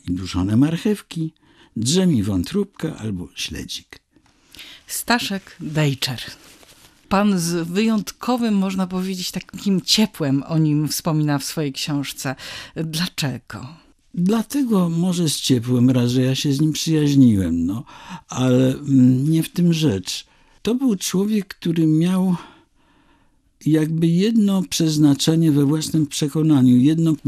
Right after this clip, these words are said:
Speaker 1: przeznaczenie życiowe, mianowicie być pisarzem. Natomiast przeszkadzało mu w tym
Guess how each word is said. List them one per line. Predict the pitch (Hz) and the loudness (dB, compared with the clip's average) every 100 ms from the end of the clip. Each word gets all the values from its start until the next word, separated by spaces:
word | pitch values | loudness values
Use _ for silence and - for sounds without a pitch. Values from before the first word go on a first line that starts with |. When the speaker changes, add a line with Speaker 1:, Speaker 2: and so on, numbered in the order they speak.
| 135 | 2
Speaker 1:
przeznaczenie | 135 147 147 143 135 120 101 90 | 2 2 4 4 2 0 2 0
życiowe, | 87 76 80 71 87 | -4 -6 -8 -6 -4
mianowicie | 90 107 123 139 135 143 | -2 0 2 0 0 -2
być | 143 139 | -2 -4
pisarzem. | - 135 - - - - - - _ _ _ _ _ - - - - - 113 | -6 -6 -4 -6 -8 -12 -14 -20 _ _ _ _ _ -20 -20 -20 -20 -8 -2
Natomiast | 131 180 294 285 202 - | 2 6 8 8 6 -2
przeszkadzało | - - 160 - 165 147 247 294 233 | -6 0 0 0 0 0 0 2 2
mu | 160 | 2
w | 143 | 2
tym | - 185 196 | 0 2 2